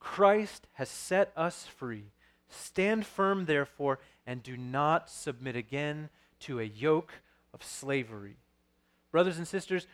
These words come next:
real slavery is living according to the ever-changing rules of human beings. That is real slavery. When we are subject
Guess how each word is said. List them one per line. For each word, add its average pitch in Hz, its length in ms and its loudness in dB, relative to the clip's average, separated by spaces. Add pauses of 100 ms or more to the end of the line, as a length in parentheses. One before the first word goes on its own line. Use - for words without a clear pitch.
(140)
real 190 360 8
slavery 180 640 4
is 143 160 -4
living 185 380 4
according 170 520 0
to 151 100 -12
the 127 160 2
ever-changing 165 680 0
rules 135 480 -2 (800)
of 135 120 -4
human 131 340 -8
beings. 107 560 -14 (1000)
That 170 180 6
is 127 160 -4
real 170 580 -2 (240)
slavery. 120 640 -4 (3000)
When 147 200 -2
we 180 120 2
are 156 120 4
subject 180 880 -2